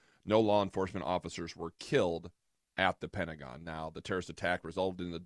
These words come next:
the declaration of war against the Taliban regime, the illegal rulers of Afghanistan, and the Al-Qaeda terrorist network, which also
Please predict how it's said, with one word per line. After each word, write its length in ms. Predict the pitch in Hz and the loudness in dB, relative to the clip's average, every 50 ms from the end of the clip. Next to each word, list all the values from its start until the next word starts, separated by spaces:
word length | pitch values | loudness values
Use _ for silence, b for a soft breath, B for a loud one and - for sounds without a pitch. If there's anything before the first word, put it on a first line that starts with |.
| _ _ | _ _
the 80 | - 90 | -6 -2
declaration 560 | 87 95 92 - - 90 92 92 92 - 90 | 0 0 0 0 0 0 0 0 0 -2 -6
of 120 | 85 87 - | -6 0 6
war 320 | 110 123 139 156 196 233 _ _ _ _ _ _ _ _ _ _ _ _ | 8 10 10 10 10 6 _ _ _ _ _ _ _ _ _ _ _ _
against 440 | - 101 101 87 107 104 101 98 - | -2 0 2 4 2 2 2 0 -4
the 80 | 90 85 | -4 0
Taliban 520 | - 110 113 113 117 104 104 104 107 107 | 4 6 8 8 8 8 6 6 6 4
regime, 600 | 101 95 92 90 110 123 131 147 185 214 214 208 185 _ _ _ - | 2 0 -2 0 0 0 2 0 0 -2 -4 -8 -12 _ _ _ -2
the 100 | 95 92 | 0 0
illegal 340 | 95 95 107 110 101 104 95 | 2 4 4 4 4 2 2
rulers 360 | 92 104 110 110 110 101 98 | 2 2 2 4 4 2 2
of 100 | 104 92 | 2 4
Afghanistan, 760 | 95 92 - - 107 117 135 151 147 - - 151 143 143 135 | 4 4 4 2 2 2 2 2 0 0 0 2 2 2 2
and 140 | 110 98 92 | 0 0 0
the 80 | 90 | 2
Al-Qaeda 500 | 98 110 127 - - 113 113 117 113 107 | 2 2 2 2 2 2 2 2 2 0
terrorist 440 | - - 135 185 165 120 104 - - | 0 0 2 4 4 4 2 2 0
network, 480 | 98 92 85 - 95 95 92 90 - - _ _ _ _ _ _ | -2 -2 -2 0 0 0 0 0 -4 -10 _ _ _ _ _ _
which 200 | - 90 - - - - | -4 -4 -4 -2 2 6
also 640 | 123 131 127 110 - - 90 82 80 80 85 - | 8 10 10 10 6 4 -2 -2 -2 -2 -4 -8